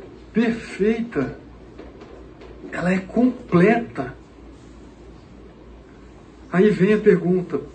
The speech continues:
"Puxa, os homens não conhecem as Escrituras?" Conhecem, tô vendo aqui, conhecem.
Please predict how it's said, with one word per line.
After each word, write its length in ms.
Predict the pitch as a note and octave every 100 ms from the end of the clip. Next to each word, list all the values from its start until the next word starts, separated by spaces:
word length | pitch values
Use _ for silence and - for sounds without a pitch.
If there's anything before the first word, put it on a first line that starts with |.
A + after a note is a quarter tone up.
| -
"Puxa, 220 | G#3+ G3
os 140 | E3+
homens 260 | A3+ A3 E3
não 140 | G#3
conhecem 480 | G3+ E3 G3 F#3 D#3
as 80 | C#3
Escrituras?" 760 | C#3+ B2+ F#3+ F#3 C3+ - - - - - - - - - - - - - - - - -
Conhecem, 640 | E3 A#3+ F3+ A#3 B3 -
tô 180 | - F#3+
vendo 260 | E3 G#3 C#4+
aqui, 240 | B3 C3 -
conhecem. 580 | A3+ C4+ B3+ C#4+ -